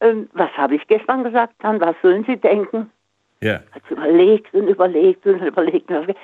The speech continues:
Speaker 1: "Jetzt weiß ich's wieder. Tannebaum." <laughs> Ich hab so, hieß Tannebaum. Also
Speaker 2: Mhm.
Speaker 1: Weihnachten konnte ich nicht merken, aber Christiane nicht.
Speaker 2: Das nicht. Sag mal,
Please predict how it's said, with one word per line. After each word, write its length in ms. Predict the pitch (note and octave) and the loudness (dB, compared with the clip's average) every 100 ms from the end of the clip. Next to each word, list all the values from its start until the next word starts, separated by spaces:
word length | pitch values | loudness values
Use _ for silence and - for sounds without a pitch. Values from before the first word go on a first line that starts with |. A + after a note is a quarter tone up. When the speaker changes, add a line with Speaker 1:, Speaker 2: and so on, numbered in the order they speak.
| _ | _
Speaker 1:
"Jetzt 260 | C#4 C#4 | 0 0
weiß 320 | B3 B3+ C#4 C4 | 0 0 2 2
ich's 220 | C4+ - | 0 2
wieder. 280 | C#4 G#3 E3 _ _ | 2 2 -4 _ _
Tannebaum." 760 | - B3 C4+ - A3 A3+ G#3+ G3+ | -2 0 -2 0 2 2 0 -2
<laughs> 680 | E3 - - A3 A#3 D4+ G#3+ - _ - - - - - - | 0 0 2 2 2 0 -6 -8 _ -6 -4 -2 -2 -4 -4
Ich 240 | - - | -12 -4
hab 140 | - B3 _ | -6 -6 _
so, 160 | D#3+ D3+ - - _ - | -6 -6 -16 -20 _ -6
hieß 140 | A#3 G#3+ - | -4 -4 -4
Tannebaum. 680 | A#3 C4+ F3+ F3+ E3+ F3 F3 - | -2 0 2 0 0 -6 -12 -4
Also 240 | F3 F3+ | 0 2
Speaker 2:
Mhm. 40 | |
Speaker 1:
Weihnachten 460 | D#3+ D#3+ G#3 - D3 | 0 -2 -4 -4 -2
konnte 280 | A#3+ A3+ A3+ | -2 -2 -6
ich 80 | - | -8
nicht 180 | G#3+ | -6
merken, 380 | G#3 G3+ - B3 | 0 0 0 -2
aber 200 | G3+ F#3 | 0 -2
Christiane 640 | F#3 - _ F#3 F#3+ A#3+ | -2 -8 _ 2 2 2
nicht. 240 | A#3 G3+ F#3+ _ - - | 2 0 -2 _ -20 -4
Speaker 2:
Das 160 | A#2 A#2+ | -2 0
nicht. 340 | A2 F2+ - - - | 0 -2 -6 -20 -6
Sag 100 | F3+ | -2
mal, 140 | F#3+ | 0